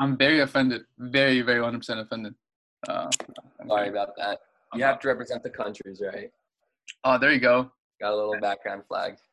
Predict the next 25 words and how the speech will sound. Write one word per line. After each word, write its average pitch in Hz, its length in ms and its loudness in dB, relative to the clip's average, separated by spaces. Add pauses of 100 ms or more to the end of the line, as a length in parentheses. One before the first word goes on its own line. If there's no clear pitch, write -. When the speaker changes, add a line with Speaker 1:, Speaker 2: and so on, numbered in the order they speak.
(340)
Speaker 1:
I, 120 240 2
uh, 113 340 2
I 120 60 -2
put 127 200 -8
my 117 80 -2
flag, 113 500 -2
uh, 113 240 -6 (480)
I 117 80 -2
had 123 140 0
a - 20 -8
flag 117 260 -2
in 110 60 -12
my 113 80 -8
room 110 300 -10 (120)
at, 113 180 -2 (280)
at - 80 -10 (220)
Harvard, 110 380 -10
and 117 100 -10
I - 40 -8
put 113 140 -12
it - 80 -14
down 110 320 -6 (100)
'cause - 180 -18
I'm - 200 -20 (320)
moving. 117 320 -14